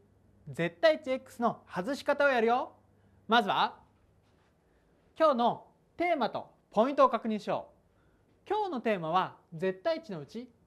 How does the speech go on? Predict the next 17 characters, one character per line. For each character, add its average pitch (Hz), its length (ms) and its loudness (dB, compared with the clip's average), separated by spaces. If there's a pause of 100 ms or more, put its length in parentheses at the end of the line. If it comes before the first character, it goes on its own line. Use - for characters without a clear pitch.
(280)
絶 208 340 -2 (220)
対 349 320 -10
値 - 180 -16
の 240 140 -8
中 247 220 -10
に 240 180 -10 (160)
文 311 300 -2
字 359 100 -10
が 302 140 -2
い 294 80 -6
る 277 80 -12
時 277 200 -10
の 330 300 -4 (160)
外 202 300 -4
し - 100 -14
方 175 220 -8
ね。 160 180 -16